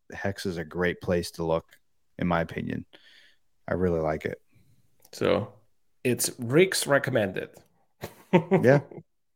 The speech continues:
Speaker 2: Awesome. Well, thank you very much. It's, uh,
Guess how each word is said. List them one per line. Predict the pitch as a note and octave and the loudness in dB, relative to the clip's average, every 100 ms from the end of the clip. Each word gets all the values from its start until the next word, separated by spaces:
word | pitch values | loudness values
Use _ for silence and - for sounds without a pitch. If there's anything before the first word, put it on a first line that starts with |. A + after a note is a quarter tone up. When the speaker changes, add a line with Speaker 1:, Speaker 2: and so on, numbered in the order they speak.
| _ _ _ - - F#3 F3+ F3 - | _ _ _ -10 -4 -4 -4 -10 -4
Speaker 2:
Awesome. | - C4 - D#3 B2 - | 4 4 6 2 2 4
Well, | A#3 A#3+ A#3+ - | 8 8 6 -2
thank | - G3+ G3+ | 2 2 2
you | F#3 | 4
very | E3+ | 6
much. | D#3 D#3+ F3+ - - | 6 6 4 -2 -6
It's, | D3+ C#3+ - C#3+ | -8 -6 -2 2
uh, | C3 B2+ B2 B2+ | 4 4 4 2